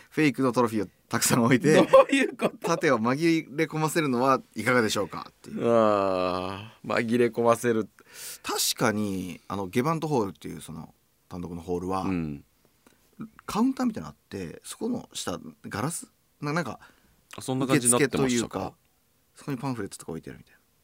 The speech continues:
Speaker 1: な。
Speaker 2: うんうん。
Speaker 1: そこにこう、しれっと。
Speaker 2: いやいや、しれっとは一番ダサいよ。
Speaker 1: <laughs> いや、銀だしね、ほんと。金ならわかるけど。
Speaker 2: いや、金でもわからんって。
Speaker 1: <laughs> そうですか。
Speaker 2: うん。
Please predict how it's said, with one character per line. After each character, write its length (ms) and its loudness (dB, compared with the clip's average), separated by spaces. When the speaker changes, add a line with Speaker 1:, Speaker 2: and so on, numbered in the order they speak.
Speaker 1:
な。 80 -8
Speaker 2:
う 40 -4
ん 20 -10
う 60 -12
ん。 40 -20
Speaker 1:
そ 100 -20
こ 100 -2
に 60 -4
こ 100 -8
う、 100 -10
し 140 -8
れ 80 -2
っ 20 -2
と。 240 -18
Speaker 2:
い 260 0
や 180 4
い 120 2
や、 160 2
し 300 2
れ 120 -2
っ 40 -6
と 240 8
は 400 2
一 320 2
番 160 -2
ダ 100 2
サ 140 4
い 80 -4
よ。 80 -10
Speaker 1:
<laughs> 680 -6
い 60 4
や、 120 6
銀 400 -4
だ 140 4
し 100 -8
ね、 60 0
ほ 80 0
ん 40 -4
と。 80 -6
金 640 -8
な 120 -4
ら 100 -8
わ 100 -10
か 140 -12
る 80 -14
け 100 -12
ど。 140 -16
Speaker 2:
い 60 -6
や、 80 -6
金 320 0
で 80 8
も 100 4
わ 140 4
か 100 -2
ら 120 6
ん 20 0
っ 40 4
て。 40 2
Speaker 1:
<laughs> 160 4
そ 120 6
う 20 6
で 60 2
す 100 -6
か。 100 -2
Speaker 2:
う 300 -2
ん。 100 -10